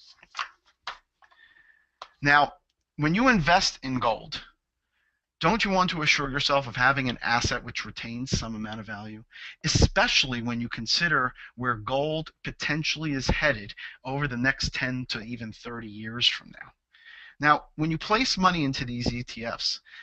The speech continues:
not only is one not protected in the manner in which they initially expected when investing in metals, as they have no ownership in the actual gold itself, but one is now in an even worse off position,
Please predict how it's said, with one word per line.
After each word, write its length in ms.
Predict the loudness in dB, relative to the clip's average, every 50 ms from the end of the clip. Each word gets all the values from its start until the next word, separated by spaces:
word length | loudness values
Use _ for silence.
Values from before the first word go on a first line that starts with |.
| -14 -4
not 240 | 2 4 6 6 6
only 240 | 4 2 0 0 0
is 120 | 0 0
one 280 | 2 2 2 2 4 4
not 260 | 4 4 4 2 0
protected 540 | -6 -8 -4 -2 -2 -2 -2 -6 -14 -12 -8
in 100 | -6 -6
the 80 | -6 -2
manner 480 | 0 2 4 4 4 2 0 -6 -10 -12
in 140 | -12 -12 -10
which 220 | -8 -8 -8 -8
they 100 | -8 -8
initially 380 | -8 -4 -2 -2 -2 -2 -4 -8
expected 560 | -8 -8 -8 -6 -4 -4 -6 -6 -8 -14 -14 -14
when 160 | -12 -12 -12
investing 440 | -12 -10 -8 -6 -8 -8 -8 -12 -14
in 120 | -14 -12 -10
metals, 400 | -10 -10 -10 -10 -10 -10 -10 -10 -12 -20 -20 -20 -20 _ _ -8
as 140 | -8 -4 0
they 100 | 2 2
have 160 | 4 4 2
no 240 | 2 2 2 0 0 -2
ownership 540 | -2 -2 -2 0 0 0 0 0 -2 -4 -8
in 40 | -8
the 120 | -4 0
actual 340 | 0 0 0 -2 -6 -8 -10
gold 380 | -12 -10 -10 -10 -8 -8 -10 -10
itself, 560 | -4 0 2 4 4 2 0 -4 -14 -18 -20 _ _ _ _ -20 -20 -20 -20 -20 -20 -14 -10
but 80 | -6
one 300 | -2 4 4 6 6 6
is 160 | 4 4 4
now 380 | 4 6 6 6 6 4 2 -2 _ -6
in 120 | -4 -2
an 140 | -2 -4 -2
even 400 | -2 -4 -4 -4 -4 -4 -4 -6
worse 400 | -6 -8 -6 -6 -4 -4 -4 -4
off 220 | -4 -8 -10 -12 -14
position, 420 | -14 -14 -12 -8 -8 -8 -8 -10